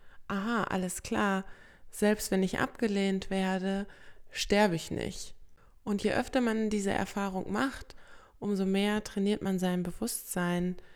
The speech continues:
darauf hin, dass es nicht schlimm ist, wenn man auch mal abgelehnt wird. Man wird also selbstbewusster, je mehr Risiken man eingeht. Und man fängt an, sein archaisches Bewusstsein umzutrainieren.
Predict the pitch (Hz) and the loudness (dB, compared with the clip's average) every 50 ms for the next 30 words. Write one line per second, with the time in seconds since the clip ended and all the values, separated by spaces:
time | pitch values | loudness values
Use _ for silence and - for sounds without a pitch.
0 | - - - - - 190 185 175 185 185 175 - - 196 190 190 190 180 180 180 | -20 -20 -18 -6 -2 -2 0 0 0 -2 -2 -2 0 0 2 2 2 2 0 -2
1 | - 185 - - 202 190 - - - - 202 208 233 220 - 175 175 - - - | -4 -6 -6 -4 -4 -4 -4 -4 -4 -2 0 0 2 2 2 2 0 -2 -2 -2
2 | 170 175 175 180 - - 180 180 180 180 165 165 165 - - - - - - 170 | -2 0 0 0 0 0 0 0 2 2 2 2 2 0 -2 -4 -6 -6 -6 -6
3 | 160 160 156 170 165 156 - - - 165 165 170 - - - - - _ _ _ | -4 -4 -4 -4 -6 -8 -8 -8 -8 -8 -8 -8 -10 -14 -16 -20 -20 _ _ _
4 | _ _ - - - - - - - - - - _ - 185 185 180 185 202 214 | _ _ -20 -20 -20 -20 -20 -20 -20 -20 -20 -18 _ -2 0 2 4 4 4 4
5 | 214 208 196 185 175 180 170 196 196 233 262 254 - - 226 196 - 196 190 190 | 4 2 0 0 0 -2 0 2 2 2 2 0 -4 -6 -6 -2 -2 -2 -2 -2
6 | - - - 190 185 190 196 - - - - - - - - - - - 190 185 | -4 -2 0 2 2 0 -2 -4 -10 -20 -20 -20 -20 -20 -20 -8 -2 0 2 4
7 | 180 185 196 202 196 180 190 202 196 202 185 - - - 180 175 170 165 - - | 4 4 4 4 4 2 2 0 0 0 -2 -4 -4 -4 -4 -2 -2 -4 -4 -4
8 | - 196 180 185 180 175 175 175 170 165 160 - - - - - - - _ _ | -4 -4 -4 -4 -4 -4 -6 -6 -6 -8 -8 -10 -14 -18 -18 -18 -20 -20 _ _
9 | _ _ - - - - - - - - - - 208 202 202 196 - - 202 190 | _ _ -18 -16 -14 -14 -16 -18 -20 -14 -8 -4 0 0 0 0 0 0 0 0
10 | 180 - - 185 208 233 240 226 - 208 208 202 202 202 196 196 196 196 190 190 | 0 -2 -2 -2 0 0 0 -2 0 0 0 2 2 2 2 2 2 0 0 -2
11 | - - 180 175 - - 196 214 220 214 - 202 190 - - - - - - 208 | -2 -4 -6 -6 -4 -2 -2 -2 -2 -2 -4 -6 -8 -8 -8 -8 -8 -6 -8 -8
12 | - - - - - 180 180 175 170 170 170 165 - - 202 208 202 - 175 - | -10 -12 -12 -8 -6 -4 -2 -2 -2 -2 -4 -4 -4 -2 -2 -2 -2 -4 -8 -10
13 | - - - 170 160 156 156 175 - - - 165 | -10 -10 -10 -8 -8 -8 -8 -8 -8 -10 -12 -16